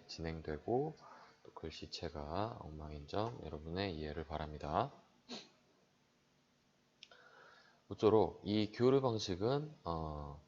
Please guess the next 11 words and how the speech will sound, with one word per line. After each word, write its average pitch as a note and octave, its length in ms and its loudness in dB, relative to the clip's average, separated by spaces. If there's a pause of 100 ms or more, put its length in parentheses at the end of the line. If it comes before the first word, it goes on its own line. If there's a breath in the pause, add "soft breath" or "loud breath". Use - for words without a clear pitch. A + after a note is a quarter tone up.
(340 loud breath)
Y B2+ 480 6
결선이라는 F2 720 0
것을 G#2 520 -4 (220)
사용을 F#2+ 380 -2
합니다. E2+ 440 -6
Y G2+ 280 6
결선이 F#2+ 340 -2
왜 E2+ 160 4
Y D#2+ 300 0
결선이냐? D2+ 720 -4
어, C#2 400 -12